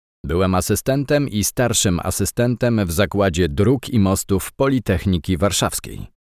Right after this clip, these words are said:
Napisałem dwie prace doktorskie, w tym jedną dzięki stypendium w Filadelfii. Żadnej jednak nie obroniłem.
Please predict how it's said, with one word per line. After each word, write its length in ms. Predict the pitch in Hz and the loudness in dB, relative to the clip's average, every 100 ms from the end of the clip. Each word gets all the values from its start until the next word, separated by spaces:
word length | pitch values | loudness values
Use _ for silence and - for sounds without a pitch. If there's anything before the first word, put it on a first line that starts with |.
| _ _ | _ _
Napisałem 760 | 69 71 78 - 113 95 107 110 | -4 -2 -2 0 2 2 -2 -8
dwie 400 | 127 101 101 120 | -6 0 2 2
prace 440 | - 104 101 104 | 2 0 0 0
doktorskie, 640 | 90 92 - 101 - - - | 0 -2 -2 -2 -4 -10 -14
w 80 | |
tym 220 | - 78 80 | -6 -4 -2
jedną 460 | 87 104 151 156 | -2 0 0 0
dzięki 380 | 123 127 110 101 | 0 -2 0 -2
stypendium 760 | - 95 - 92 92 90 90 90 - | -2 -4 -2 0 0 0 0 -2 -6
w 20 | |
Filadelfii. 840 | - 90 90 107 80 - 57 53 _ _ _ _ _ | -2 0 2 2 0 -4 -14 -18 _ _ _ _ _
Żadnej 480 | 147 196 175 113 90 | 0 0 2 2 2
jednak 380 | 90 98 107 - | 2 2 0 2
nie 220 | 110 113 | 2 2
obroniłem. 580 | 110 127 143 110 55 | 2 2 2 2 -2